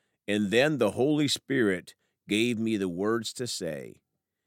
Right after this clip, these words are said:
And I should not be surprised when God sets up these divine appointments, as I pray that he does, and that their hearts will be open to Jesus. And this young lady said something to the effect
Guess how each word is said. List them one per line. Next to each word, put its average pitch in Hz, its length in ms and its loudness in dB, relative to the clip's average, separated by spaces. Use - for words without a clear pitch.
And 113 160 0
I 185 200 4
should 175 360 2
not 127 260 2
be 180 140 -4
surprised 120 840 -2
when 95 180 -4
God 110 320 0
sets - 400 -2
up 208 180 0
these 98 200 -4
divine 90 420 -4
appointments, 90 680 -8
as 104 220 0
I 120 120 6
pray 165 440 2
that 127 220 0
he 135 100 -2
does, 135 640 2
and 104 120 0
that 107 160 0
their 101 160 2
hearts 131 480 2
will 151 100 0
be 147 220 -2
open 135 420 0
to 131 60 -10
Jesus. 87 720 -6
And 104 180 2
this 190 280 4
young 180 280 4
lady 110 380 2
said 101 320 -4
something 120 520 -2
to 131 100 -8
the 127 160 -2
effect - 520 -4